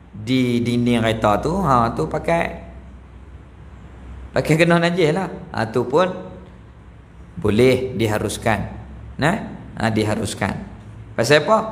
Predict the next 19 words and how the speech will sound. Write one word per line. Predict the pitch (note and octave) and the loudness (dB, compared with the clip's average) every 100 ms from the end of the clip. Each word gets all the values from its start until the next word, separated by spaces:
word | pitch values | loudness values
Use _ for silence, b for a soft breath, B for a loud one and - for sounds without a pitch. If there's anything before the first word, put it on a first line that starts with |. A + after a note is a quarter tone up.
| - - - - | -10 -16 -16 -6
Niat | C3 E3+ E3+ F2+ F2 | 2 2 2 -4 -6
untuk | A#2 A2+ E3+ - | -6 0 0 0
mengambil | A#2 A2 G#2+ A2 B2 - | -2 0 0 2 0 0
keberkatan. | A2 G#2+ - - - - - - - - - - - | 0 0 -2 -10 -10 -10 -10 -14 -18 -18 -20 -20 -16
Ha, | - F2+ | -12 -8
boleh. | F#2+ F#2+ - - - - - - - - - - - | -4 -4 -4 -12 -16 -18 -18 -18 -16 -16 -16 -14 0
Tu | A#2 | 0
hukum | A2+ A2+ A2+ | 2 0 2
dia | G#2+ | 2
boleh. | G2 F#2+ - - - - - - - - - - - - - - - - - - - - - - - - - - - - - - - - - - - - - - - - | 0 -4 -8 -14 -18 -20 -20 -20 -20 -20 -20 -20 -20 -20 -20 -20 -20 -20 -20 -20 -20 -20 -20 -20 -20 -18 -18 -18 -18 -18 -18 -18 -18 -18 -20 -20 -20 -20 -20 -20 -20 -2
Macam | C3 C3+ - G3 G3+ G3 - | 2 2 4 4 4 0 2
orang | C3+ C#3 D3+ C#3+ | 4 6 4 4
duduk | C3 C3+ D3 | 2 2 0
tuduh | - C3 B2+ C#3 | -2 -4 0 0
mayat. | B2+ A#2+ G#2 F#2 - - - - - - - - - - - - | 2 0 0 -4 -14 -18 -20 -20 -20 -20 -20 -20 -20 -20 -14 -4
Hmm, | B2 | 0
elok-elok | G#2+ A2+ A2 A2+ G2 | 2 4 4 6 4
tak | F#2+ F2 | 2 0
payahlah. | B2 B2 B2 D3+ | 2 2 0 -2